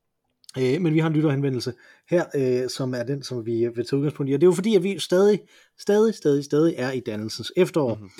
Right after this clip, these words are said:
Speaker 1: Øh, vi diskuterede jo, hvor lang tid det gik til.
Speaker 2: Ja.
Speaker 1: Øh, og, øh,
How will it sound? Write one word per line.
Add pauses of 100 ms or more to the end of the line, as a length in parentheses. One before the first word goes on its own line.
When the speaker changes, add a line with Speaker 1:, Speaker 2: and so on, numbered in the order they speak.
(420)
Speaker 1:
Øh,
vi
diskuterede
jo, (140)
hvor
lang
tid (200)
det
gik (380)
til. (360)
Speaker 2:
Ja. (300)
Speaker 1:
Øh,
og, (320)
øh,